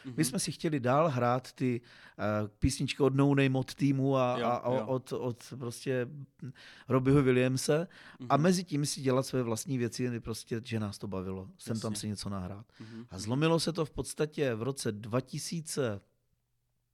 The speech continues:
Speaker 1: sedmnáct, šestnáct, kdy jsme hráli v Nivnici na pyžamovém bálu.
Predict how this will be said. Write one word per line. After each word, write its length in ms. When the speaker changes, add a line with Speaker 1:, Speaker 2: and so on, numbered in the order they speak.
Speaker 1:
sedmnáct, 720
šestnáct, 640
kdy 180
jsme 200
hráli 340
v 80
Nivnici 420
na 100
pyžamovém 720
bálu. 480